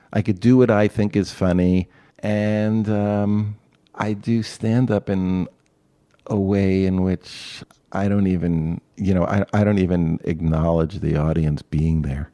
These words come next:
You know, one, in one bit, I asked the audience a question,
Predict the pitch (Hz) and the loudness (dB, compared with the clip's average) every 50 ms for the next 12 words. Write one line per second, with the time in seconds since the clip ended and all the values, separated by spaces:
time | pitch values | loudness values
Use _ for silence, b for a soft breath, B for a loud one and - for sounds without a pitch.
0 | _ - - - - 135 139 127 120 113 110 123 131 131 135 135 - - - - | _ -20 -16 -6 0 2 2 4 4 4 4 2 2 2 0 -2 -4 -6 -10 -14
1 | _ - - - - _ _ - - 120 120 123 120 120 117 117 123 120 107 110 | _ -20 -20 -20 -20 _ _ -6 -2 0 2 4 4 4 4 4 4 4 4 4
2 | 101 95 92 90 90 90 85 85 - - - 92 90 85 80 85 82 85 82 78 | 4 4 2 2 2 2 0 0 -4 -2 0 2 2 2 2 2 2 2 0 0
3 | 76 80 78 - - - - - - 85 87 - - - - 85 87 85 82 78 | -2 -4 -6 -8 -10 -12 -10 -8 -6 -6 -6 -8 -10 -10 -6 -4 -4 -4 -4 -8
4 | - - - - 82 82 76 78 | -10 -8 -6 -6 -4 -4 -6 -8